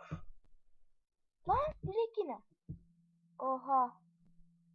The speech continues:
Ronaldo'nun vurduğu direkt. O oyuncunun vurduğu direkt. Hepsi direkt. Hadi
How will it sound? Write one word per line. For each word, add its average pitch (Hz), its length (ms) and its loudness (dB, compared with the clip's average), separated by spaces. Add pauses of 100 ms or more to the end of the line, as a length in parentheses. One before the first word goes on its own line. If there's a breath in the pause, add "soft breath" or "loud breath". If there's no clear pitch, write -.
(240)
Ronaldo'nun 269 680 4
vurduğu 262 420 -2
direkt. 269 320 2 (720)
O 262 200 6
oyuncunun 262 440 0
vurduğu 240 480 -4
direkt. - 260 -4 (120)
Hepsi 254 480 -2
direkt. 240 440 -4 (3000)
Hadi 370 400 0